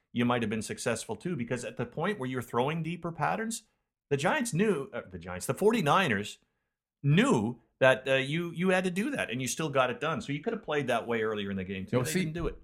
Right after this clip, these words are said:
Speaker 2: see, I would argue that while that's true, it's just as much true on the other side. Alex Smith is a guy who was drafted the same year as Aaron Rodgers. Rodgers went twenty-fourth to the Packers. He had been thought as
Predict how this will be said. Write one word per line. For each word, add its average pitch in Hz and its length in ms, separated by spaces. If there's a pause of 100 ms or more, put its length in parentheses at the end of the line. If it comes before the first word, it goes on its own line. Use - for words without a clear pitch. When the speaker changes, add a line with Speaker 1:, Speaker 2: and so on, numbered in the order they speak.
(140)
Speaker 2:
see, 165 200
I 196 120
would 156 160
argue 90 400
that 98 260
while 107 180
that's 165 280
true, 82 360
it's 98 220 (260)
just 139 240
as 92 120
much 170 240
true 98 220
on 92 100
the 90 120
other 160 220
side. 80 360 (520)
Alex 143 300
Smith 151 220
is 101 120
a 90 60
guy 87 300
who 92 120
was 87 200 (180)
drafted 110 360
the 82 80
same 139 360
year 110 400 (240)
as 95 160
Aaron 87 260
Rodgers. 78 440 (100)
Rodgers 107 420
went 95 180
twenty-fourth 120 680
to - 80
the 82 80
Packers. 101 500 (140)
He 185 260
had 160 420
been 101 160
thought 82 400
as 87 300